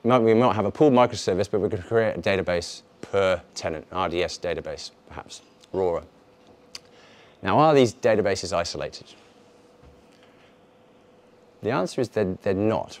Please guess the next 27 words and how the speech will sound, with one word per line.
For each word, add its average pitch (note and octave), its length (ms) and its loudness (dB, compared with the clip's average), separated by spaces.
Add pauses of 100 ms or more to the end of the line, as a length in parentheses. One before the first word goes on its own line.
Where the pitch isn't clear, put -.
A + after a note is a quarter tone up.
right? F2+ 240 -6 (340)
Because A2+ 400 0 (280)
we're B2 120 4
relying C3 520 2
on G#2+ 120 0
the G2 60 -2
microservice F#2+ 920 -4 (380)
to A2 100 -2
determine G#2+ 720 0 (360)
that, - 380 -2 (220)
okay, A2 280 0
I'm A2+ 180 2
in C3 80 2
the A2+ 60 -2
context A#2 480 -4
of G2+ 60 -4
tenant G#2 280 -8
one, G#2 300 -4
I A2 120 -4
need G#2 160 -2
to F#2+ 60 -8
access F#2 360 -10
tenant F2 280 -10
one, D#2 240 -12 (340)
right, D#2+ 160 -14 (120)
data. C#2+ 280 -14 (760)
But A#2 240 6